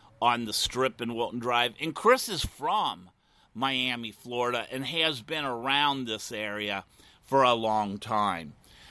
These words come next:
So this is gonna be a great show, everyone. I know you're going to enjoy it. We are going to get into our first interview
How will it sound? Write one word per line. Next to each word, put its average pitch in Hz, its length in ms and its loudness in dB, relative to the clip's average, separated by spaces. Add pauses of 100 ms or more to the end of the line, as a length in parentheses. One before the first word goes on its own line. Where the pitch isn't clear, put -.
(120)
So 147 200 4
this 214 240 8
is 220 100 -2
gonna 214 220 0
be 190 180 2
a 180 60 6
great 135 480 -4
show, 170 400 -2
everyone. 175 560 -4 (260)
I 117 160 2
know 131 420 2
you're 151 240 -2
going 131 380 -2
to 131 200 -6
enjoy 127 500 -2
it. 151 240 -2 (420)
We 196 260 2
are 180 160 8
going 160 360 0
to 156 80 -8
get 156 180 2
into 160 380 -2
our 139 160 2
first 240 720 2
interview 131 680 0